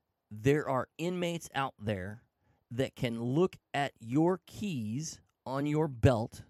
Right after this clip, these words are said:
that hang off of your belt. Um,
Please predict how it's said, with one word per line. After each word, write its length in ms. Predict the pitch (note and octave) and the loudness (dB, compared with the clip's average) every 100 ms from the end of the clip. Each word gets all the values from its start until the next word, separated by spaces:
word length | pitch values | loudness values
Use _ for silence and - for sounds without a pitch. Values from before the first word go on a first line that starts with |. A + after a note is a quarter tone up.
| _ - | _ -6
that 180 | A#2 - | -6 -8
hang 300 | - C#3 C3+ | -8 -4 -2
off 240 | C3 C3 | -4 -6
of 80 | C3 | -8
your 160 | A#2+ A2+ A#2+ _ _ _ - | -6 -8 -10 _ _ _ -2
belt. 420 | C3+ A#2 A2+ - _ _ _ _ _ _ _ _ - | 0 0 -4 -12 _ _ _ _ _ _ _ _ -8
Um, 640 | A#2+ A#2+ A2+ A2 A2 G#2 | -4 -4 -4 -4 -6 -12